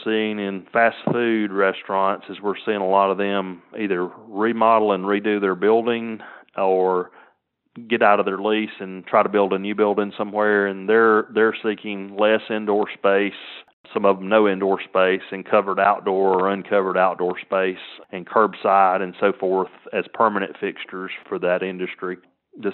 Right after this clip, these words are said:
sit-down restaurant really, you know, unless it has outdoor seating, it's gonna have to reinvent itself, in my opinion,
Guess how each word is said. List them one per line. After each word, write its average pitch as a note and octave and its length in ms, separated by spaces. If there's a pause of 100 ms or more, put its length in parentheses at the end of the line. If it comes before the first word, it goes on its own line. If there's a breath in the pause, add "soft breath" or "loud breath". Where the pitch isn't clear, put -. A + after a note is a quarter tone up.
sit-down G#2+ 380
restaurant G2 560
really, G2+ 600
you G#2+ 120
know, F#2+ 180
unless G#2 260
it F#2+ 140
has G2 140
outdoor F#2+ 440
seating, G2+ 320
it's G2 180
gonna G2 180
have G2+ 220
to G2 60
reinvent F#2+ 460
itself, F#2+ 500
in F#2 100
my F#2+ 200
opinion, F#2 680